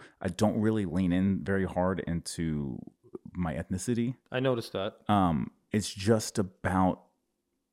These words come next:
Speaker 1: kind of where I come from and where I grew up. And so I, I, I, I was joking with, the other day with somebody. I was like, "Man, I'm just up there talking about,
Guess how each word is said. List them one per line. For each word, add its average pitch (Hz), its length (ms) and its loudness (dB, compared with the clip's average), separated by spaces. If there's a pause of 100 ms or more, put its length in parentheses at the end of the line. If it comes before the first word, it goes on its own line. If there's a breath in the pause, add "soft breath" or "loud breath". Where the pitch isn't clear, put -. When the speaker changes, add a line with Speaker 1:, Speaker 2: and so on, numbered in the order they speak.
(100)
Speaker 1:
kind 101 240 2
of 95 160 0
where 92 140 4
I 85 80 2
come 107 220 2
from 67 260 -2
and 64 100 -6
where 80 160 2
I 73 60 0
grew 80 240 0
up. 117 280 0
And 82 220 0
so 85 300 4
I, 95 260 0
I, 101 240 2
I, 104 120 4
I 104 120 2
was 101 240 0
joking 104 420 2
with, 80 160 -10
the 92 140 2
other 85 160 2
day 90 140 2
with 82 140 -2
somebody. 76 200 -2
I 73 40 -2
was 76 80 -8
like, - 100 -10
"Man, 95 100 2
I'm 110 140 4
just - 120 -4
up 101 100 -2
there 90 100 0
talking 90 300 -2
about, 82 300 0